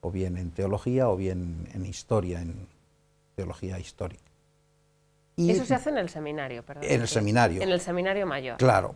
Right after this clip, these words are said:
Speaker 1: pero ellos, los del convictorio, participan
Speaker 2: Sí.
Speaker 1: haciendo el bienio de, para hacer ese máster.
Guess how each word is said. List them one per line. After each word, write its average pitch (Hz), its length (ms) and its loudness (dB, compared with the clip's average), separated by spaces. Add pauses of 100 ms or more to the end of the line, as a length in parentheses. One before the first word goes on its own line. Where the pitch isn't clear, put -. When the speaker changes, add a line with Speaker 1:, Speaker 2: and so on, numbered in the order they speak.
Speaker 1:
pero 110 300 2
ellos, 147 760 4
los 104 220 2
del 101 100 2
convictorio, 139 600 4
participan 123 880 4 (760)
Speaker 2:
Sí. 165 140 -10 (120)
Speaker 1:
haciendo 113 540 4
el 117 120 4
bienio 113 680 2 (160)
de, 104 340 2
para 113 200 6
hacer 104 300 4
ese 110 180 0
máster. 92 400 -4